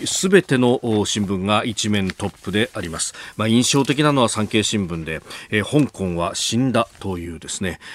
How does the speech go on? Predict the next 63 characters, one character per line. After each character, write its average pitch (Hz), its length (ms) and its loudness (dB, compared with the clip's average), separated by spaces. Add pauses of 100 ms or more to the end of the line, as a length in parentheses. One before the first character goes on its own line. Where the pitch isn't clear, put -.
(140)
え 107 580 6
ー、 - 60 -16
黒 127 300 4
字 131 160 2
に 123 260 4 (200)
白 123 300 2
抜 135 140 2
き 127 120 -2
で、 113 200 2 (240)
あ 104 100 2
の 87 680 -2
ー、 - 20 -14 (300)
記 123 140 -2
事 95 120 -2
を 82 100 -4
書 98 160 -4
い 85 60 -6
て - 100 -14
い 78 60 -12
て、 85 160 -8
ま 87 140 -6
る 95 80 -4
で 98 80 -4
不 98 160 -4
法 110 220 0
の 110 120 0
よ 95 160 -2
う 78 60 -12
と。 - 100 -20 (320)
あ 113 140 4
の、 113 380 4
香 156 180 2
港 101 200 0
で 98 200 0
ず 104 160 -2
っ - 20 -2
と、 139 360 4
あ 120 60 0
の、 117 120 2
取 113 180 -2
材 120 80 4
を 113 80 4
続 - 180 -6
け 107 120 0
て - 80 0
い 107 40 4
ら 107 60 2
っ 98 40 2
し - 100 -6
ゃ 104 40 2
る 95 120 -2
藤 104 220 -2
本 98 320 -2 (220)
金 98 140 -4
也 85 100 -6
さ 80 120 -10
ん 76 40 -14
と 78 140 -16
い 76 60 -12
う - 20 -14
ね、 104 140 -6 (320)
え 95 680 4
ー、 - 20 -16